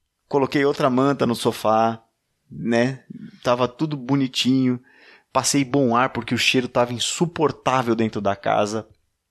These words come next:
Aí a Amy se levanta e vomita de novo. <laughs> Aí eu já tava assim, "Suas filhas da", né? E limpei tudo de novo, limpei a boca dela, limpei a casa. Eu falei, "Agora vocês vão ficar lá fora."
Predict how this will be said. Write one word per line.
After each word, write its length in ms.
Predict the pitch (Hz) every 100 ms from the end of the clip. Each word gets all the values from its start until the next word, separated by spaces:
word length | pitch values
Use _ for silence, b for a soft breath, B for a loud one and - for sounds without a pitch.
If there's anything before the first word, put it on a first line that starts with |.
| _ _ _
Aí 240 | - 107
a 60 | 113
Amy 260 | 104 113 104
se 160 | -
levanta 580 | 101 85 95 95 - 92 _ _ _ _ _ _ _
e 120 | -
vomita 420 | 107 98 92 95 87
de 140 | 110
novo. 500 | 92 85 78 78 - -
<laughs> 1200 | - - - 247 - _ - - - - - -
Aí 120 | 85
eu 60 | 104
já 120 | 110
tava 240 | - 107
assim, 180 | 110 -
"Suas 300 | - 240 -
filhas 240 | - 320
da", 100 | 302 -
né? 280 | 117 156 180 B B B
E 100 | 131
limpei 580 | 175 170 - 139 165 165
tudo 300 | 160 147 147
de 140 | 139
novo, 300 | 135 123 120
limpei 240 | 127 139
a 40 | 123
boca 300 | 117 117 123
dela, 220 | 117 117
limpei 320 | 117 117 131
a 40 | 120
casa. 200 | 127 127
Eu 40 |
falei, 140 | 139
"Agora 180 | 135 160
vocês 220 | 147 -
vão 80 | 143
ficar 380 | 135 135 - 131
lá 220 | 135 156
fora." 600 | - - 107 104 98 90